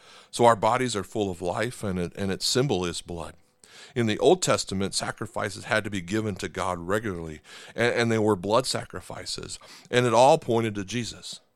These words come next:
who is gonna come, but we who, but we who follow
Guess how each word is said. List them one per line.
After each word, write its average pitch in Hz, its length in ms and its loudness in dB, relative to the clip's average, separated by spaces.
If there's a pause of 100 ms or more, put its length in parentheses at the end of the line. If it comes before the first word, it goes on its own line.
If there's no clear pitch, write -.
(260)
who 123 120 4
is 120 140 4
gonna 151 300 6
come, 113 500 -2 (300)
but 123 160 6
we 123 300 0 (420)
who, 156 360 2 (200)
but 117 180 4
we 151 160 2
who 131 160 -2
follow 123 480 2